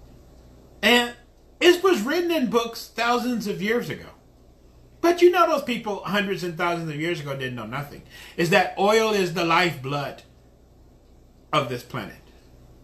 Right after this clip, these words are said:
I don't know if it's the lifeblood or not. I'm not going to say. I, I don't know.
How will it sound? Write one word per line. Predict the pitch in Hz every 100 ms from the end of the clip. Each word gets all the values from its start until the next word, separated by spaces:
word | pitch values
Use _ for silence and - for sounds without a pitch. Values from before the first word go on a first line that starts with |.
| - - - _ _ - - - - - - - - -
I | 214 302
don't | 359
know | 262 220
if | 196
it's | 175
the | 185
lifeblood | 156 151 139 143 131
or | 135
not. | 147 139
I'm | 175
not | 226 233
going | 185 151
to |
say. | - - - - _ - _ _ -
I, | 127 123
I | 131 127
don't | 123 110
know. | 90